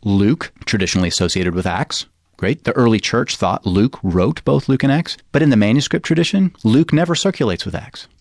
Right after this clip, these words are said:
Almost every manuscript that we have that's large enough to demonstrate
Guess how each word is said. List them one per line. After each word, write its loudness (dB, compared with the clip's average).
Almost 2
every 2
manuscript 0
that -4
we 0
have -4
that's -4
large -2
enough 0
to -4
demonstrate 0